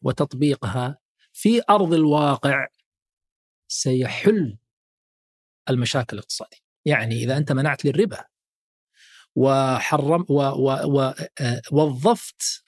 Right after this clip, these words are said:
الموارد توظيفا جيدا وكاملا،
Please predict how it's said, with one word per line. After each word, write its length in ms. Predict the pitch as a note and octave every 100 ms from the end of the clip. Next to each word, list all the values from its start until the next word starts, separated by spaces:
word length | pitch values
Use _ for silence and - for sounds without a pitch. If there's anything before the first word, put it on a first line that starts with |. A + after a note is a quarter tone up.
| -
الموارد 580 | C3 C3 C#3+ F3+ D3
توظيفا 760 | A#2 C3+ B2+ D3+ F3+ - C3+ A#2 A#2 - _ _ _ _ _ -
جيدا 560 | C3 G3 F#3 C#3+ A2+ A2
وكاملا، 520 | - D#3 D3+ G#2+